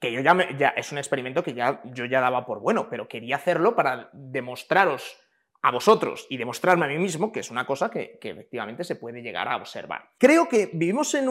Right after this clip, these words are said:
en una, en una sociedad ahora en la que, claro, te viene un, un terraplanista y ya rápidamente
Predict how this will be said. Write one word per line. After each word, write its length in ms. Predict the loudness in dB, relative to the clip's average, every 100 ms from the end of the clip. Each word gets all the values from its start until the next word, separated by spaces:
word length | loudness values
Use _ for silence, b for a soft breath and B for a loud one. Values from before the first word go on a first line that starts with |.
| 0
en 140 | 0
una, 320 | -2 -2 -2 -2
en 80 | -2
una 140 | -2
sociedad 360 | -2 0 0 2
ahora 300 | 2 2 2
en 120 | -2
la 140 | -2 -2
que, 100 | 2
claro, 300 | 4 4 0 -14 _ _ _ _ _ _
te 120 | -2 0
viene 300 | 2 2 0
un, 580 | -2 -2 -2 -2 -2 0
un 140 | 2
terraplanista 640 | 4 4 2 0 0 0 0
y 100 | 2
ya 100 | 2
rápidamente 960 | 2 2 0 0 2 0 0 -10 -20